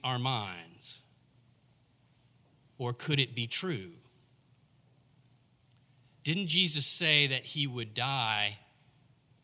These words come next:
but that in three days he would rise again? I think I remember hearing him say that. But if that's true, then we are dealing with a power that is far greater than we first thought.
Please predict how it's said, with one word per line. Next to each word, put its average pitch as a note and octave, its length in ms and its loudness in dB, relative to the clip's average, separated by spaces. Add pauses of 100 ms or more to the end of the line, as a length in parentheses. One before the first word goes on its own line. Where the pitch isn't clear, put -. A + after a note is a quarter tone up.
(280)
but G#2 180 -12
that A#2 200 -2
in A2+ 160 -4
three C3+ 320 -2
days C3 300 0
he C#3 120 -4
would B2 160 -6
rise B2+ 300 -2
again? C#3 560 -4 (1400)
I - 60 -8
think F3+ 260 -2
I E3 60 4
remember D3+ 680 -4 (280)
hearing C#3+ 420 -2
him B2+ 180 -2
say A#2+ 320 0
that. E2 280 -12 (1600)
But D3+ 160 6 (180)
if G3+ 220 2
that's G3 300 2
true, F#3 600 2 (160)
then E3+ 280 2
we E3+ 200 4
are D3+ 160 2
dealing D#3+ 480 4
with C#3+ 100 0
a C3 80 0
power E3 580 6
that B2 140 -2
is B2 160 0
far C#3 360 0
greater B2+ 760 0
than A2+ 220 -2
we A2+ 120 0
first G#2 400 -6
thought. F#2 460 -8